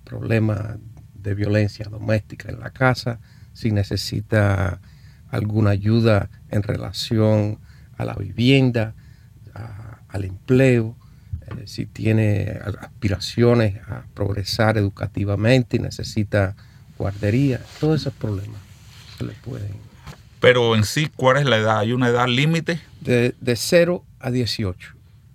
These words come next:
Speaker 2: De cero a dieciocho. O sea que usted dice que entre esa agenda entra también la cuestión de las pandillas juveniles, eh,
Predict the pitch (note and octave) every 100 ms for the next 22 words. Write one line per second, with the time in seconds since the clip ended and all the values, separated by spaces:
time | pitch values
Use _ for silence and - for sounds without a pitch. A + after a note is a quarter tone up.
0 | - G#2 F#2+ - C#3+ D#3+ - - G2 G2
1 | F#2 G#2+ G#2+ G2 - - - - - -
2 | B2+ G#2+ - F#2 F#2 F2+ F2+ F2 F#2+ A2
3 | A#2+ B2+ A#2 G#2+ G2 F2+ A2 - A2 A2+
4 | B2 C3 B2+ B2 - - - A2 A2+ G#2
5 | F#2 F#2 A2 A2 G2 F#2 - G#2+ A2 F#2+
6 | - F#2 F2+ G2+ G2 E2+ E2+ F2 B2 B2+
7 | A2+ F#2+ - F2+ F2